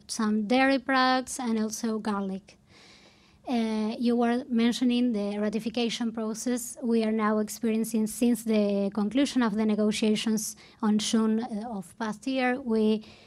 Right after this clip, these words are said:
started the process of legal review, and now we are on that process of legal review, and then, uh, it's going to be transla-, tr-, translated, sorry, into the official languages of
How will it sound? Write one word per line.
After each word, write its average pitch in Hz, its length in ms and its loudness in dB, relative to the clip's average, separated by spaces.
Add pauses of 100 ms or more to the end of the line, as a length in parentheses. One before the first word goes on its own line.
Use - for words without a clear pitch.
(100)
started 233 400 2
the 220 100 0
process 233 400 0
of 220 160 -4
legal 247 260 0
review, 233 640 0
and 208 560 -2
now 214 360 2 (120)
we 214 260 0
are 208 300 0 (420)
on 202 300 2
that 220 200 0
process 226 460 -4
of 214 100 -2
legal 220 240 0
review, 226 460 2
and 214 260 2
then, 226 480 0
uh, 214 520 -4
it's 220 120 -8
going 220 260 -4
to 214 400 -4 (340)
be 220 160 0
transla-, 226 760 0
tr-, 208 120 -6
translated, 220 800 -2
sorry, 226 460 -6
into 214 320 -4
the 202 120 -6
official 277 360 -6
languages 220 540 -4
of 208 240 -8